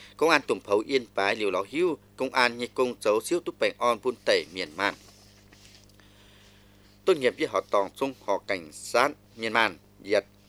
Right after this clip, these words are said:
Tú tổ chức phái cô mì bìa với kế có tiểu công sĩ diêm lọ tụ đội cảnh sát điều tra dạng in Suy diêm công an tùng phấu Yên Bái. Đồng chí Hà Đình Biên, lãnh tụ với tiểu sĩ tào chiến sĩ diêm nải bé buồng khâu,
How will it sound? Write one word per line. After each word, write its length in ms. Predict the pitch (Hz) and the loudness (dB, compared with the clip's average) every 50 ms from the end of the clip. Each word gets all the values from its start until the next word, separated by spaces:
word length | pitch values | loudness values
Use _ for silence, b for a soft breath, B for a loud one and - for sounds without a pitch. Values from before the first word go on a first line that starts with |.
| - - _ - - _ _ _ _ _ _ _ _ _ _ _ - | -20 -20 _ -20 -20 _ _ _ _ _ _ _ _ _ _ _ 4
Tú 220 | 175 196 190 - - - - | 6 6 6 4 0 -6 -2
tổ 140 | - 113 98 - | 0 0 0 2
chức 180 | - 139 196 - - _ - | 2 2 2 2 -2 _ -2
phái 140 | 156 160 160 - | -2 -2 0 2
cô 140 | 147 139 | 2 0
mì 140 | 131 117 101 - - | 2 0 -6 -8 -6
bìa 140 | 95 95 92 | -4 -4 -4
với 140 | 117 147 - - | -4 -6 -8 -8
kế 80 | 120 | -10
có 180 | 110 - 185 - | -8 -8 -10 -12
tiểu 180 | - - 101 92 - | -10 -10 -10 -8 -4
công 160 | - 143 139 | -4 -6 -6
sĩ 320 | - - - 107 95 87 104 | -6 -10 -12 -12 -10 -8 -8
diêm 160 | 135 135 123 | -8 -6 -6
lọ 100 | 98 87 | -6 -8
tụ 160 | - - 92 90 90 | -6 -6 -8 -6 -4
đội 140 | 101 101 90 - | -4 -4 -4 -2
cảnh 200 | - 110 90 - - | -2 -2 -2 -2 -6
sát 280 | - - - 123 131 - - - | -10 -2 0 0 0 0 -2 -10
điều 240 | - 110 110 107 95 | -8 -4 -2 -2 -2
tra 380 | - - - 113 110 107 104 101 - _ - | -2 0 2 2 4 2 0 -2 -6 _ -6
dạng 160 | 117 110 101 | -4 -4 -4
in 140 | 123 123 110 - _ _ _ | -4 -8 -10 -12 _ _ _
Suy 320 | - - 107 113 113 107 104 | -10 -6 -4 -4 -4 -2 -2
diêm 160 | 127 123 104 | -2 -2 -2
công 180 | - 120 - - | -2 -4 -2 0
an 180 | 117 117 110 | 0 -2 -2
tùng 200 | 104 - 110 92 | -2 -4 -6 -6
phấu 160 | - - 92 104 | -4 -4 -4 -4
Yên 100 | 117 110 98 - | -4 -4 -2 2
Bái. 280 | 104 104 104 117 139 - B B B B B B B B B B | 2 4 4 2 2 -2 B B B B B B B B B B
Đồng 140 | 135 127 113 - | 2 2 2 0
chí 360 | - - - 110 110 127 156 - - _ _ _ - | -8 -10 -8 -6 -6 -6 -8 -10 -14 _ _ _ -6
Hà 360 | - 120 110 107 95 87 - - | 0 2 4 4 2 0 -4 -8
Đình 160 | - 98 95 - | -12 -12 -10 0
Biên, 280 | 113 120 120 110 107 101 - B B B B B | 4 6 6 6 6 2 -14 B B B B B
lãnh 240 | 104 120 123 127 127 | 4 4 4 4 2
tụ 140 | 190 190 170 | -2 -2 -2
với 100 | 170 165 - | -2 -4 -4
tiểu 120 | - 110 | -4 -6
sĩ 260 | 95 - - 104 98 85 | -6 -6 -8 -10 -10 -4
tào 260 | - 104 101 95 - | 0 2 2 2 2
chiến 280 | - - 180 202 185 | 2 4 4 4 4
sĩ 360 | - - - 127 107 92 80 87 | 2 -6 -8 -8 -8 -8 -6 -6
diêm 120 | 113 131 123 | -6 -4 -2
nải 140 | 110 90 82 | -4 -2 0
bé 200 | 95 113 131 131 - - - | 2 2 2 0 -2 -6 -4
buồng 200 | 117 101 85 - | -4 -4 -4 2
khâu, 320 | - 135 160 175 165 - | 6 8 10 10 8 6